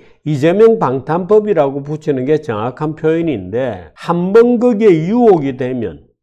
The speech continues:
사법부가 무력화되고 결과적으로 인민독재 체제가 형성된다는 면에서 제가 인민독재법이다 이렇게 붙여놓은 겁니다.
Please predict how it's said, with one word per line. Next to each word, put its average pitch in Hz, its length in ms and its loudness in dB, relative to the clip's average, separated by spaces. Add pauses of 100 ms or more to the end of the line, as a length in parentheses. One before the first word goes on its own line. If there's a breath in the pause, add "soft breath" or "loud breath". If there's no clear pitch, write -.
사법부가 151 680 0
무력화되고 131 1120 -4
결과적으로 160 680 -2
인민독재 185 840 -2
체제가 196 500 -4
형성된다는 156 1120 -2
면에서 120 720 -2
제가 127 280 -2
인민독재법이다 139 1400 0
이렇게 131 340 -6
붙여놓은 107 640 -10
겁니다. - 200 -20